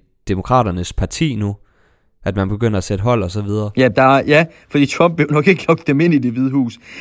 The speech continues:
Speaker 2: Men det er jo det, der er så mærkeligt, ikke? Fordi, øh, det, det er jo en uvant, det er jo en uvant ting. Det er jo derfor, det der telefonopkald er så vigtigt.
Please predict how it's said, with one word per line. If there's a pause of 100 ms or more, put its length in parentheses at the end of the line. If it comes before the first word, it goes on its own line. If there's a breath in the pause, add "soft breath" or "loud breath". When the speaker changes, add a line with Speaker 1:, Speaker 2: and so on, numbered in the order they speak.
Speaker 2:
Men
det
er
jo
det,
der
er
så
mærkeligt,
ikke?
Fordi, (680 soft breath)
øh,
det,
det
er
jo
en
uvant,
det
er
jo
en
uvant
ting.
Det
er
jo
derfor,
det
der
telefonopkald (560)
er
så
vigtigt.